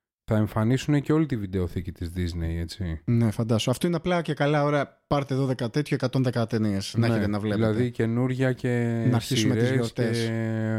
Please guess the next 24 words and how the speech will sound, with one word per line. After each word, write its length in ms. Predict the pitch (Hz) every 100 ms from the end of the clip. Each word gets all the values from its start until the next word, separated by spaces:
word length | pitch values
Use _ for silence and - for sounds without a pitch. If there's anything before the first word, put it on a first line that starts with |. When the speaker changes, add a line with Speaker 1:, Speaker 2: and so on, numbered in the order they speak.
| 107
Speaker 1:
όλα 200 | 120 120
αυτά, 300 | 113 - 104
έτσι. 380 | 90 - 85 85 _ _ _ _ _ -
Speaker 2:
Λοιπόν, 200 | 156 175
κάποιες 260 | 165 190
από 140 | 180 165
τις 100 | 127
ταινίες 420 | 139 156 160 101
να 120 | 101
πούμε 260 | 92 104 98
τώρα. 520 | - 98 98 117 180 320 294 _ _ _ _ _ _
Ξεκινάμε 420 | - - 123 139 147
με 120 | 123 -
Star 180 | 135 135
Wars, 300 | 127 160 135
The 80 | 127
Force 280 | 135 123 120
Awakens, 640 | 110 117 120 165 190 - - _ _ -
Frozen, 560 | - 123 120 123 165 208 _ _ _ _ _ _ _ _ _ _ _ _ _ _ _ _ _ _ _ _ -
Three 340 | 156 160 151
Men 400 | 156 143 117 104 120 - _ _ -
and 100 | 123
a 60 | 117 110
Baby. 520 | 120 123 120 147 196